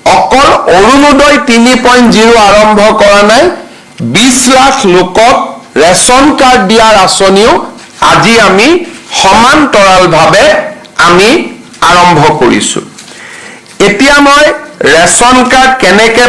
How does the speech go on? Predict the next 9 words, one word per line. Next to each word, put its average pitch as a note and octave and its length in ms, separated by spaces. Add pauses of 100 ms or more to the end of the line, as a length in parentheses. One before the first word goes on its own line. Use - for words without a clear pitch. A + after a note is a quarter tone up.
পাব G3+ 180 (180)
লাগে, A#3+ 240 (580)
তাৰ A3 180 (140)
বিষয়ে B3 360 (180)
চমুকৈ A3+ 540 (120)
কম B3 160 (720)
যে B3 100 (220)
যি B3 160 (220)
পৰিয়ালৰ B3 640